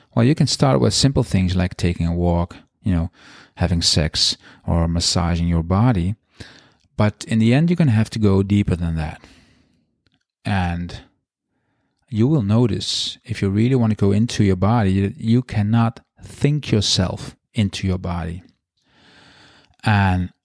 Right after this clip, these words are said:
I wanna talk about that next time, because I'm gonna go into, uh, the organs and blocks. Because, uh, one way of registering tension and negative emotions in your body is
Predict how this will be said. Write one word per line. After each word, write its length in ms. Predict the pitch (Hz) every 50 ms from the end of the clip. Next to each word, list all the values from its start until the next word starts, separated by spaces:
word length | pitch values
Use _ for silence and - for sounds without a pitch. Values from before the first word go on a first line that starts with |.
| _ -
I 80 | -
wanna 180 | 117 127 139 120
talk 220 | - - 107 101
about 200 | 101 95 90 87
that 160 | - 87 92 92
next 280 | 95 98 98 - -
time, 360 | - - 104 104 117 151 165 - _ _ - - - - - - -
because 400 | _ - - 98 92 90 - - - _ -
I'm 100 | - 110
gonna 160 | 107 113 117
go 160 | 110 110 101 104
into, 500 | 104 104 - - 98 95 95 95 98 - _ _ _ _ _ _ - - _ -
uh, 300 | - 104 95 87 85 82 85 _ _
the 160 | - 101 107
organs 460 | 101 110 127 135 131 135 131 135 - -
and 220 | - 113 107 101
blocks. 680 | 104 107 98 - - - - - - - - - - - -
Because, 380 | - 120 - 110 98 - - -
uh, 420 | - 120 107 98 92 92 90 87 82 - _ _ _ -
one 300 | 98 98 110 147 180 190
way 160 | 202 196 170
of 120 | 143 113
registering 640 | 107 107 117 117 110 107 98 - - 104 87 85 90 -
tension 720 | - 113 113 113 113 - - - 98 90 85 85 90 - -
and 160 | 104 98 95
negative 320 | 98 107 110 113 104 98 90
emotions 540 | 92 92 - 113 139 - - 180 160 143 -
in 80 | 156
your 100 | 151 147
body 380 | 135 139 135 135 143 139 131 113
is 220 | 104 110 - -